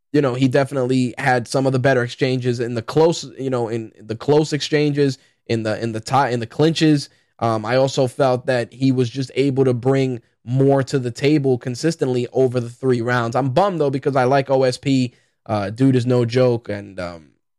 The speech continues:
you know, hopefully we'll see him back there sooner rather than later. Uh, Abel Trujillo and James Vick's fight is another fight that could have gone either way. I kinda was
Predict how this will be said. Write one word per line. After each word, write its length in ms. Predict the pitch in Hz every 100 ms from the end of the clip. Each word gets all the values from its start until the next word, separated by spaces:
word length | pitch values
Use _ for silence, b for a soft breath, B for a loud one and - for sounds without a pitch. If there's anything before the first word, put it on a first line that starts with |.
| -
you 80 | 180
know, 160 | 165
hopefully 320 | 196 156 156 147
we'll 120 | 135
see 160 | 151
him 100 | 135
back 200 | 131 131
there 140 | 127 123
sooner 460 | - 139 131 117 b b b 120
rather 340 | 120 123 117
than 220 | 113 110
later. 460 | 113 127 117 76 - _ _ _ _
Uh, 120 | 127 -
Abel 260 | 180 220 233
Trujillo 400 | 202 196 202 190
and 140 | 151
James 300 | 170 175 151
Vick's 280 | 143 170 -
fight 240 | 160 165
is 120 | 156
another 240 | 147 151 147
fight 280 | - 156 190
that 120 | 135
could 120 | 160
have 120 | 143
gone 280 | 143 147 143 -
either 340 | 151 147 143
way. 300 | 131 139 135
I 140 | 113
kinda 340 | 131 156 175 175
was 400 | 160 151 135